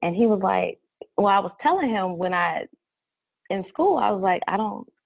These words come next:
have a computer to do my work." And he said, "Oh, well, we can build a computer." I'm like, "What? Build a computer? Who does that?" So he ended up helping me, had parts and, like,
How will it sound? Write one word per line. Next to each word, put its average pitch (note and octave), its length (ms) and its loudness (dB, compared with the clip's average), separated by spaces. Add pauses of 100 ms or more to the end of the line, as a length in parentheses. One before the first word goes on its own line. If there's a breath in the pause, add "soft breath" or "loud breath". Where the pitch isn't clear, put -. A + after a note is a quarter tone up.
(160)
have F#3+ 180 -4
a F3+ 40 -6
computer A#3+ 440 0
to F#3 140 -2
do E3+ 140 -4
my E3 180 -6
work." G3+ 340 0 (640)
And G#3+ 140 0
he B3+ 120 0
said, B3 200 4
"Oh, D4 400 2
well, G#3 220 0 (140)
we C4 180 -2
can C4+ 140 4
build F4+ 200 6
a - 40 2
computer." G#3 480 0
I'm A#3+ 100 -2
like, G3 160 2
"What? F#4 360 2
Build A3+ 160 0
a B3+ 60 -2
computer? A#3+ 480 -2
Who D#4 140 -2
does F4+ 260 2
that?" A#3+ 300 2 (1080)
So G3 560 0 (1080)
he C#4+ 200 -6
ended A#3+ 300 -2
up G#3+ 300 0 (540)
helping B3 460 -2
me, G3 240 -6
had F#3+ 300 -2 (100)
parts F#3+ 480 -2 (100)
and, E3 380 -8 (100)
like, E3 240 0